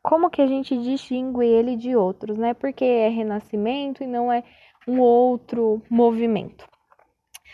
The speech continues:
Bom, então aqui fica o convite, né, pra que você escute os podcasts anterior, se você não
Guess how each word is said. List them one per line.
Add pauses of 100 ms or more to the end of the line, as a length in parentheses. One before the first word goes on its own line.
(200)
Bom,
então
aqui
fica
o
convite,
né,
pra
que
você
escute
os
podcasts
anterior, (440)
se
você
não